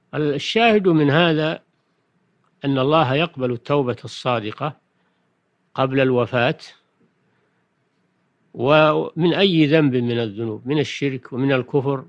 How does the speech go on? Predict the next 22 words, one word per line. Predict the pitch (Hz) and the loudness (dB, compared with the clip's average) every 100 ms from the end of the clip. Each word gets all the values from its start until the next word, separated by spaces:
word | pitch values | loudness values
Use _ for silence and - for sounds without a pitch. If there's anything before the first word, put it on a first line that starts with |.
| 147 | -8
ومن | 127 131 | -4 -4
قتل | 143 139 135 | -4 -6 -4
النفوس | 127 123 135 135 139 - _ _ _ _ _ _ _ _ _ - | -2 -2 0 0 0 -6 _ _ _ _ _ _ _ _ _ -8
ومن | 110 135 139 139 135 - - _ _ - | -2 2 2 2 -2 -6 -14 _ _ -6
الكبائر | 151 - 135 131 135 135 143 - | -4 -2 0 2 2 2 -2 -6
ومن | 175 220 180 | -4 -2 0
جميع | 143 139 131 | 2 2 2
الذنوب، | 123 107 123 117 117 _ _ 196 | 0 -4 -4 -4 -8 _ _ -4
إن | 180 | -2
الله | 135 139 139 127 | 0 2 2 2
يغفر | 156 160 - 170 | 0 -2 -4 -6
الذنوب | 185 123 127 139 139 147 - _ _ _ _ _ | -4 -4 -2 0 0 -2 -4 _ _ _ _ _
جميعًا | 131 170 170 113 101 | 0 2 4 2 -2
ولم | 131 202 185 | -2 0 0
يستثني | 147 - 127 117 120 | -2 -2 -4 -2 -4
شيئاً | - 123 107 107 | -4 -6 -6 -10
مع | 113 120 | -4 -4
التوبة | 120 - 143 123 123 - _ _ _ _ - | -4 -2 0 0 -4 -8 _ _ _ _ -14
الصادقة. | 143 165 135 98 - - _ _ _ _ _ _ _ _ _ - | -6 0 0 -2 -12 -20 _ _ _ _ _ _ _ _ _ -6
وفي | 156 202 | -2 0
الحديث | 175 165 147 170 151 | 0 0 2 2 0
الصحيح: | - 139 - 156 202 - | -6 -8 -2 0 0 -4